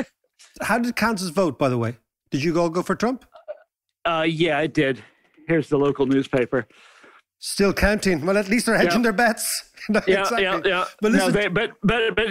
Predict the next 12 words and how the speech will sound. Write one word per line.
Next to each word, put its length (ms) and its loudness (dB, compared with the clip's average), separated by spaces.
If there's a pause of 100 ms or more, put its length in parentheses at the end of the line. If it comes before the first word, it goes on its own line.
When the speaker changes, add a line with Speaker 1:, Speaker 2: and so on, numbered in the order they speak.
(120)
Speaker 2:
this 220 0
county 420 0
that 160 0
I'm 100 0
in 140 0
is 120 0
one 180 0
of 80 4
those 200 0
wealthy 380 2
suburban 560 0
counties, 720 0